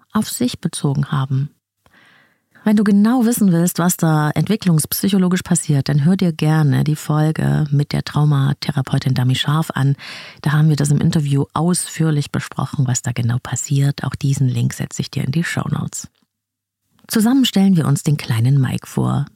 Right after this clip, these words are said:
der sich nach Nähe und Berührung sehnt. Und auch Nina kann sich richtig gut in ihn einfühlen. Dem großen, starken Mann kommen die Tränen. Er kann den Zusammenhang zwischen seinem früh erlebten Mangel an liebevoller, seelischer und körperlicher Zuwendung durch seine Mom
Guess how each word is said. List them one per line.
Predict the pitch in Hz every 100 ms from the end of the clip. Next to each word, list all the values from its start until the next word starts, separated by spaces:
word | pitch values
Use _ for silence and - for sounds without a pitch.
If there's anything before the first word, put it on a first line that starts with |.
| -
der | 131
sich | 131 127
nach | 139 131
Nähe | 139 156 151
und | 139
Berührung | - 135 147 165 160
sehnt. | 135 143 147 143 - _
Und | 180 -
auch | 160
Nina | 175 233 214 127 -
kann | 160
sich | 160 165 - -
richtig | 175 - 151 -
gut | 139 135
in | - 131
ihn | 131 -
einfühlen. | 127 123 - 64 135 139 - _ _ _ _ _
Dem | 185
großen, | 180 175 - 175
starken | - 143 -
Mann | 123 127
kommen | 135 135 131
die | 147
Tränen. | - - 135 127 139 - _ _ _ _
Er | 151
kann | - - 208
den | 220 160
Zusammenhang | - 135 165 208 175 156 165 208
zwischen | - 170 170 160
seinem | 151 143 135
früh | - - 202
erlebten | - 175 147 - 131
Mangel | 123 117 120 214
an | 143
liebevoller, | 127 127 131 143 - 165 185
seelischer | 175 135 127 120 120 -
und | 123
körperlicher | - 123 120 120 -
Zuwendung | - 226 156 156 151
durch | 139
seine | - 120 117
Mom | 117 175 165 220